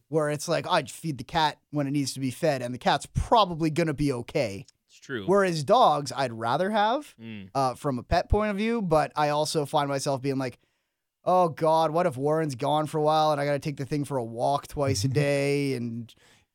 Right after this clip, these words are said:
Speaker 1: fucking things shitting on the carpet?"
Speaker 2: I,
Speaker 1: and
Speaker 2: I mean, I'd like to think that we would just fatten our dog up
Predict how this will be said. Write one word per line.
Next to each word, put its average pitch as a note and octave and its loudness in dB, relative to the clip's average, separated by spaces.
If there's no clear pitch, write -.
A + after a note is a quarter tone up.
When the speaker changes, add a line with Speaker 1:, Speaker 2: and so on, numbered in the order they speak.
Speaker 1:
fucking C#3+ -2
things D3 -2
shitting D#3 -4
on D3 -2
the C3+ -6
carpet?" C#3 -2
Speaker 2:
I, G#3 2
Speaker 1:
and A#2+ -2
Speaker 2:
I G3+ 2
mean, D#3+ -2
I'd C#3+ -2
like C#3 -2
to A#2 -6
think A2 -6
that G2 -8
we A2 -10
would F#2+ -12
just F2+ -18
fatten A2 -6
our G2 -12
dog F#2 -16
up - -10